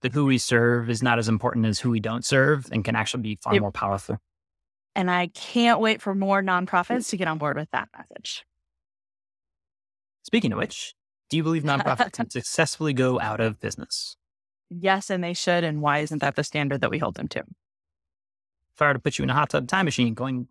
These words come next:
Speaker 1: back to the beginning of your work at the agency, what advice would you give yourself?
Speaker 2: Um, seek out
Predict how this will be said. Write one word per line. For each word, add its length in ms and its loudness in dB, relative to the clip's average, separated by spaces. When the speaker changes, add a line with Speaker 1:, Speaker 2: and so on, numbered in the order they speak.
Speaker 1:
back 300 -6
to 260 -6
the 120 -8
beginning 640 2
of 200 0
your 120 2
work 340 0
at 160 -4
the 160 2
agency, 500 2
what 180 -2
advice 300 -2
would 100 -8
you 60 -16
give 100 -12
yourself? 280 -10
Speaker 2:
Um, 580 0
seek 420 -10
out 640 0